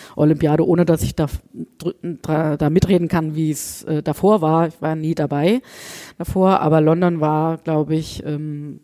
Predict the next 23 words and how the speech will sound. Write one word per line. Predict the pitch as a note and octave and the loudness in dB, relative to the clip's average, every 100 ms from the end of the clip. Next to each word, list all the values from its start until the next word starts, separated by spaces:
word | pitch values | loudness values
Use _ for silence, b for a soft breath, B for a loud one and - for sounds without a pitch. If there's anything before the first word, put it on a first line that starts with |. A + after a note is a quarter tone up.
| - | -12
eine | E3 | -10
ganz, | C#3 F3 G3 - | -4 -2 -4 -6
ganz | E3 D#3 | -8 -8
besondere | D3+ D#3 A3 G#3 | -4 -2 0 0
Olympiade | F3 F3 E3 E3 F3 | -2 -2 0 0 0
und | E3 - - | -4 -12 -2
Rio, | F#3 F#3+ F#3 | 4 4 4
gut, | E3 - B B B B B - | -2 -8 B B B B B -4
waren | E3 | -2
natürlich, | E3+ E3 F3+ E3 - - | -2 0 0 0 -2 -4
ähm, | D#3+ D3+ - | -2 -2 -4
nicht | F3 E3 - | -4 -2 -4
so | E3 | -4
viel | - E3+ | -2 -2
pferdebegeisterte | - F3 E3+ F3 - E3 E3+ F3+ E3+ | 2 4 2 0 0 2 2 0 -2
Menschen | D#3 E3+ F3+ F#3+ F3+ F3 - | 0 0 0 -2 -2 -4 -6
dann | E3 D#3+ D#3+ | -4 -4 0
dort | D#3+ D#3+ F#3 F3 | 2 6 4 2
und | E3 | -6
das | D#3+ | -8
Stadion | - D3+ D#3 D#3+ D#3 D#3 D3 | -2 0 2 2 0 -8 -4
relativ | D#3+ D#3 D#3+ D3+ - | 0 0 -2 -6 0
leer. | D#3 F3 G3+ | 4 4 4